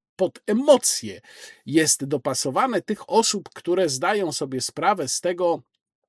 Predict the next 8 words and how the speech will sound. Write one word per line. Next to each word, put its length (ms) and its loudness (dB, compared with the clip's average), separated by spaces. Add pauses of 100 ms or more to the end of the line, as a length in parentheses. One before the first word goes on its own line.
(360)
jak, 500 0
y, 240 0
szkodliwe 600 0
są 220 -4
telefony 520 -6
komórkowe, 560 -6
zwłaszcza 520 -6
dla 340 -6